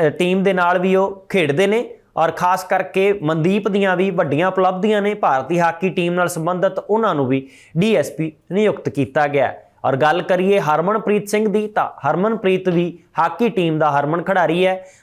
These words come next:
ਹਰਮਨਪ੍ਰੀਤ ਦਾ ਵੀ ਜਨਮ ਹੈ ਜਿਹੜਾ ਅੰਮ੍ਰਿਤਸਰ ਦੇ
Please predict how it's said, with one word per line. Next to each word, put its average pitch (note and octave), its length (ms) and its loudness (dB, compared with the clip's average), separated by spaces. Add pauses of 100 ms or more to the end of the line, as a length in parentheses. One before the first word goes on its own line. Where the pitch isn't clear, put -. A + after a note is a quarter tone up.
(140)
ਹਰਮਨਪ੍ਰੀਤ F#3 580 0 (600)
ਦਾ D#3 100 4
ਵੀ F3+ 300 0
ਜਨਮ F3+ 300 2
ਹੈ E3+ 40 2
ਜਿਹੜਾ E3 380 0
ਅੰਮ੍ਰਿਤਸਰ F3+ 500 0
ਦੇ D#3 340 -2